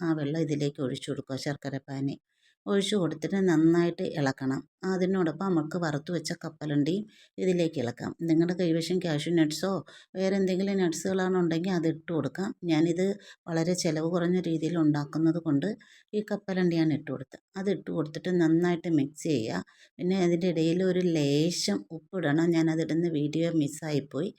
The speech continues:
അതും കൂടെ കാരണം ടേസ്റ്റ് ബാലൻസ് ചെയ്യാനായിട്ടാണ്. അതും കൂടെ ഇട്ട്, ഇട്ട് അതൊന്ന് തിളച്ച് റെഡിയായി വരുന്ന സമയത്തേക്ക് നമുക്കൊരു രണ്ട് സ്പൂൺ ഗോതമ്പ് മാവൊന്ന് ഒട്ടും കട്ടിയില്ലാതെ കലക്കി മാറ്റി വെക്കണം.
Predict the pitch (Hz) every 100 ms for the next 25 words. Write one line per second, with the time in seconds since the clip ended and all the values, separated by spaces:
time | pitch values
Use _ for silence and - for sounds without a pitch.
0 | _ - - - 185 190 190 185 170 170
1 | 175 170 160 - 185 170 151 147 160 180
2 | 165 151 143 131 - 127 143 208 - -
3 | _ 202 196 196 190 185 147 - - -
4 | - 196 214 196 202 208 214 214 - 175
5 | 170 175 214 - 160 160 160 165 175 180
6 | 165 156 165 165 151 139 - 139 135 220
7 | 226 - _ 196 208 196 196 185 175 180
8 | 202 - 185 185 160 151 160 190 190 180
9 | 165 160 151 190 - - 165 - 190 180
10 | 156 156 156 160 170 175 151 147 170 156
11 | 127 - 139 - - -